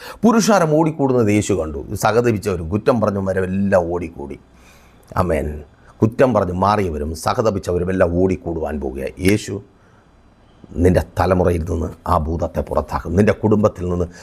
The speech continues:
ആ അശുദ്ധാത്മാവിനെ, ആ പിശാചിനെ പുറത്താക്കും. അടിക്കടി പരാജയങ്ങൾ കൊണ്ടുവരുന്ന, അടിക്കടി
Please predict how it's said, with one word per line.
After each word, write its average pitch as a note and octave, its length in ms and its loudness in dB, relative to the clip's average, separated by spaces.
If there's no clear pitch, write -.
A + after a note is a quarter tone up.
ആ G2+ 60 2
അശുദ്ധാത്മാവിനെ, F#2+ 760 0
ആ F#2+ 100 0
പിശാചിനെ G2 540 -2
പുറത്താക്കും. F2 480 -2
അടിക്കടി G2 460 -2
പരാജയങ്ങൾ F#2 640 0
കൊണ്ടുവരുന്ന, F2 400 -6
അടിക്കടി A#2 420 0